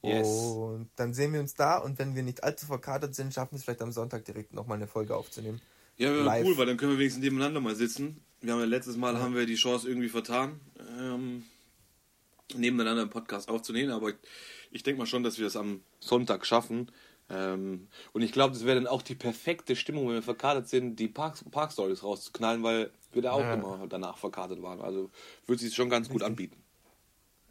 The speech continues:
Speaker 2: Auf jeden Fall. Das wäre ganz lustig.
Speaker 1: Also
Speaker 2: Gut.
Speaker 1: gut.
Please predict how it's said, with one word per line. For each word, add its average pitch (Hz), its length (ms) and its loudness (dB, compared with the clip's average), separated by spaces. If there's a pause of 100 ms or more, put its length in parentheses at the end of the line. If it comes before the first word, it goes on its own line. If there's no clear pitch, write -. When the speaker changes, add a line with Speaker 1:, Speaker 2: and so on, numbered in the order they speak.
(120)
Speaker 2:
Auf - 220 -10
jeden 117 180 -6
Fall. 107 280 -6 (180)
Das - 160 -14
wäre 110 100 -6
ganz 110 180 -10
lustig. - 320 -14 (760)
Speaker 1:
Also - 160 4
Speaker 2:
Gut. 311 180 8
Speaker 1:
gut. 196 180 -8